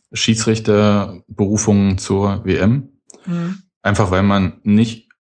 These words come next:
Speaker 1: unter den Besten sucht, sondern die Besten nach Proporz sucht,
Speaker 2: Mhm.
Speaker 1: also nach, ähm, Kontinentalverbänden.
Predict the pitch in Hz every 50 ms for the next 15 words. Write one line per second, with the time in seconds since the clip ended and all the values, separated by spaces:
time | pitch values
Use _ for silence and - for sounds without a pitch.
0 | _ _ _ _ _ _ _ _ _ _ _ - - _ - 104 92 101 95 92
1 | 90 85 101 104 110 - - 127 117 120 131 139 - - - - 98 95 98 95
2 | 95 95 95 95 90 - - - - 95 90 98 104 104 - - 98 98 95 92
3 | 95 92 92 92 - - 92 - - 92 92 90 - - - - - 87 87 85
4 | 156 214 233 220 175 165 - 87 82 85 82 82 85 - - 85 87 82 82 82
5 | 82 85 82 82 82 82 82 - - 95 90 - 85 85 80 82 - 87 87 87
6 | - 95 85 85 82 82 - 90 101 117 -